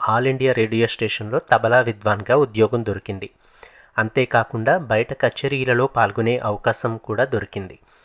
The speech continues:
వాటి వల్ల కూడిన ధనంతో సరిగ్గా పదేళ్ల తరువాత రమేష్ భట్ రామాలయం నిర్మించి తన తండ్రి తెచ్చిన విగ్రహాలకు ప్రతిష్టాపన చేశారు. "ఇది నా డబ్బుతో చేసిన పని కాదు, కేవలం పరమాచార్య స్వామి వారి అనుగ్రహం వల్ల మాత్రమే జరిగింది"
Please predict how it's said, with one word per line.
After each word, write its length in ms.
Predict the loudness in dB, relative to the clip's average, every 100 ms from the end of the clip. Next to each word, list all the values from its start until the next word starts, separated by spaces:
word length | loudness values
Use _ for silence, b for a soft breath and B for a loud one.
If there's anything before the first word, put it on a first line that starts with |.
| b b b -2
వాటి 300 | 0 0 0
వల్ల 240 | 0 0
కూడిన 400 | -2 -4 -2 -2
ధనంతో 520 | -2 -4 -6 -4 -4
సరిగ్గా 520 | -4 -4 -4 -2 0 0
పదేళ్ల 420 | 0 -2 -2 -2
తరువాత 480 | -2 0 0 0 0
రమేష్ 460 | 0 0 -2 -2 -4
భట్ 220 | -4 -2
రామాలయం 560 | -2 0 -2 -4 -6
నిర్మించి 600 | -8 -8 -8 -8 -6 -8 -8 B B B 2
తన 120 | 4
తండ్రి 340 | 4 0 0 -4
తెచ్చిన 360 | -6 -2 -2
విగ్రహాలకు 680 | -2 0 0 2 0 0 -10
ప్రతిష్టాపన 680 | -6 -6 -6 0 0 0 -2 -4
చేశారు. 360 | -6 -4 -6 -8 _ b b b b b
"ఇది 280 | -2 0 -2
నా 260 | 0 2 2
డబ్బుతో 420 | 2 -2 0 0 0
చేసిన 240 | -4 -2
పని 220 | 0 0 0
కాదు, 320 | -4 -4 -8 _
కేవలం 380 | -6 -4 -2 -4 -2
పరమాచార్య 560 | -2 0 -2 -2 -4 -4
స్వామి 400 | -2 0 0 0
వారి 260 | -2 -2
అనుగ్రహం 600 | -6 -8 -8 -2 0 0
వల్ల 200 | -4 -4
మాత్రమే 520 | -2 -2 -2 -4 -4 -2
జరిగింది" 480 | -2 -2 -6 -6